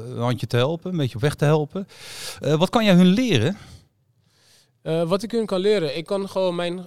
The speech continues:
Speaker 2: mijn inzichten en mijn ervaringen, die kan ik meegeven. En dan is het altijd aan de mensen zelf, aan de jeugd zelf, wat die daarmee doet. Maar, ehm, in ieder geval probeer ik het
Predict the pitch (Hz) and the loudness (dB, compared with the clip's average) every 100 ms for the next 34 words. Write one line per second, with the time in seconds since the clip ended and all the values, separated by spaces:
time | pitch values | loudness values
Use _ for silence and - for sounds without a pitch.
0 | - 160 160 160 156 190 196 190 - 202 | -18 -12 -6 -6 -4 -2 -2 -2 -4 -2
1 | 208 170 160 160 156 143 156 165 190 180 | -2 2 4 4 0 0 2 2 2 0
2 | 156 170 156 135 147 180 180 175 196 226 | 0 0 0 2 0 0 -4 -6 -6 -12
3 | - 139 151 - 139 139 147 139 - _ | -8 -4 -4 -6 -8 -6 -6 -6 -12 _
4 | - 143 143 139 139 - 139 143 143 131 | -4 0 2 2 2 0 -2 -2 -2 -2
5 | 147 - 147 139 131 135 139 - 131 127 | -2 -2 -4 -4 -6 -12 -12 -6 -6 -6
6 | 131 131 127 214 _ _ _ _ _ _ | -4 -4 -4 -6 _ _ _ _ _ _
7 | _ - 156 156 156 165 156 156 151 151 | _ -6 0 2 2 2 2 2 2 0
8 | 156 - _ _ 165 185 202 180 196 175 | -2 -8 _ _ 2 4 4 2 2 4
9 | 175 160 175 170 170 156 - | 2 2 2 2 0 -4 -12